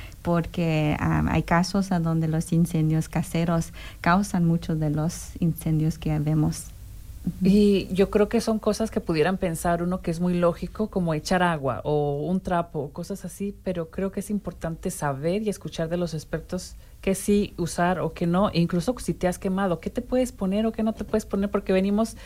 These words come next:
Speaker 2: de tantos lugares donde hay tantas cosas que suenan como extrañas y suenan como
Speaker 1: Ujú.
Speaker 2: ilógicas, que es,
Speaker 1: <laughs>
Speaker 2: es bueno
Speaker 1: Ujú.
Speaker 2: preguntar. Yo a veces tengo la duda, ¿era agua fría o agua caliente o no agua? ¿No? Esas cosas que en, en el momento que vas a estar estresado o asustado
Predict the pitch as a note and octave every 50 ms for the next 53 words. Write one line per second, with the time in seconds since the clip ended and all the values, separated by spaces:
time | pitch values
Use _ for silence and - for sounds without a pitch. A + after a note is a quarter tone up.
0 | - - - - - F#3 G3+ G#3 F#3+ G3+ G#3 G#3+ - B3+ A#3+ A#3 A3 F#3 F#3 F#3
1 | G3 G#3+ A3 G#3+ G3+ F#3 F3 F3 F#3+ F#3+ - A3 A3 - - A3 - - G#3 G#3
2 | - A3+ A3+ A3+ - F#3 F3 - F#3+ G3 G3 G3+ G#3+ A3+ A#3 - - - - -
3 | - - - - - - G3 F3 F3+ D3+ - - - - E3+ E3 E3 F3+ G3 G#3+
4 | A3+ G3+ - D#3 F3 - - F3+ F3 F3+ F#3 F#3 F3 F#3+ F3+ F3 E3 E3 D#3+ E3
5 | E3+ E3+ - - - - A#3 B3+ B3+ A3 - - F3 E3+ - - - A3 - G3
6 | F#3 - F#3 F#3+ F#3 F#3 F#3+ F#3 G3 G3+ G3 F#3+ G3 F#3 F3 G3 F#3 E3+ D#3+ D#3+
7 | D3+ - E3+ D#3+ D#3 E3 F#3 G3 G3+ G3+ F#3+ G3+ G3 - G3 F#3 F#3 F3+ F3+ F3
8 | F3 F3 E3+ E3 - - - - - - - G3+ A3+ A3+ A3+ G#3+ G#3+ G#3+ A3 A3
9 | - - B3 D4+ E4 D#4+ F#3+ E3+ G3 A3 A#3 A#3+ A#3 G3+ F3+ F3+ F#3 F3+ F3 F3
10 | E3+ D3 - F3+ F3+ G3 G#3+ A3 A3 G#3+ G3+ E3 D3+ C3 C#3 - G3 B3 F4 -
11 | - B3 - - D4+ - - D4 - D#4+ D4 - C#4 B3 G#3+ F3+ - G3 F#3+ F#3+
12 | F#3+ F#3 F#3 F#3 F3+ F#3+ A3+ B3+ C4+ C4+ - A4 A#4 - - - - - - G#3
13 | G3 G3+ - A#3 A3 - - A#3 A3+ A3+ A3 - - - F3+ F3 - - G3 G3+
14 | G#3+ G#3+ B3 C4+ B3+ - F3 F3 E3+ E3 - F3 D#3+ - - - F#3 F#3 G#3+ C#4
15 | -